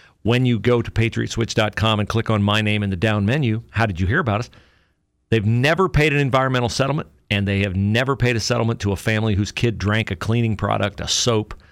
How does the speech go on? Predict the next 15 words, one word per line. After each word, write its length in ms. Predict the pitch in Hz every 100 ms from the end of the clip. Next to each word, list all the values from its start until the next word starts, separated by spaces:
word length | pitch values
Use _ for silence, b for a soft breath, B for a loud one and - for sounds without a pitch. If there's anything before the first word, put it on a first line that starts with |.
| b b b b _
or 360 | 95 98 90 80 _ _ -
anything 380 | 139 120 127 110
like 300 | 101 120 -
that, 280 | 104 104 - _
and 140 | 107 90
had 240 | 95 101
a 300 | 98 95 92 - _ _ -
catastrophic 920 | 113 120 117 - - 110 101 110 -
medical 340 | 101 92 95
reaction. 460 | 87 85 - - - b b b b -
So 120 | 131
I 40 |
got 140 | 127 135
eight 220 | 175 240
names 640 | 226 262 226 190 - -